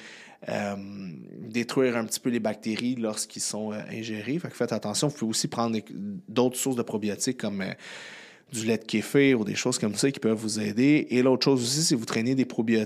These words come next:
euh, des enzymes digestives ou des enzymes pancréatiques.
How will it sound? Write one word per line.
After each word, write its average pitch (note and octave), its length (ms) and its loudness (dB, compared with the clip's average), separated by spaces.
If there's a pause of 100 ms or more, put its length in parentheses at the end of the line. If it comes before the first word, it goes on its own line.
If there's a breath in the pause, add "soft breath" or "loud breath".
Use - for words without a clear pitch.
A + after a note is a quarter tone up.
euh, A#2 160 4
des G#2+ 220 0
enzymes A#2 320 0
digestives G#2 640 -2 (100)
ou G#2 160 -4
des G#2+ 180 -2
enzymes G#2+ 240 -2
pancréatiques. G2+ 680 -6